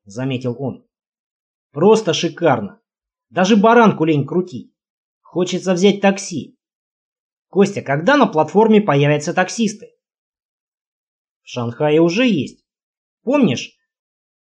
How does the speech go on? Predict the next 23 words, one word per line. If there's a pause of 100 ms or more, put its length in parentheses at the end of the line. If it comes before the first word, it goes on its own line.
(300)
как
с
кабака
возвращались,
когда
ты
там
стойку
сломал?" (260)
напомнил
я. (1160)
"Не, (360)
я
про
реальных
дальнобоев, (440)
чтоб
в
другой
город
уехать". (1160)
"Вопрос
денег",